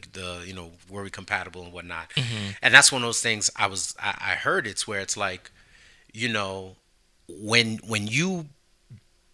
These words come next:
Speaker 1: give your all in that manner and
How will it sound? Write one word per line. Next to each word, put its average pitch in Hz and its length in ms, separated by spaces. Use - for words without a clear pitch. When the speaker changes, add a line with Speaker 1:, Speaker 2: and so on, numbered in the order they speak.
Speaker 1:
give 135 340
your 123 340
all 110 460
in 101 280
that 107 300
manner 98 640
and 98 200